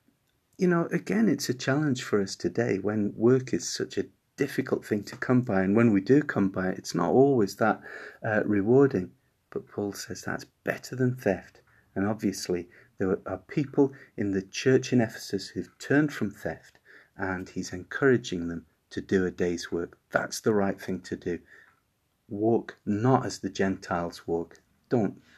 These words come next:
steal. What about not using rotten talk? "Build up with the tongue," says Paul, "and don't grieve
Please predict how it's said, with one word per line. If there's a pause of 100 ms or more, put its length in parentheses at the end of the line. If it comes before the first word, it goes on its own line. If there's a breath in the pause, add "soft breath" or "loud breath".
(140 soft breath)
steal. (1800 loud breath)
What
about (500)
not (240)
using
rotten
talk? (340)
"Build
up
with
the
tongue," (460)
says
Paul, (1000)
"and
don't (340)
grieve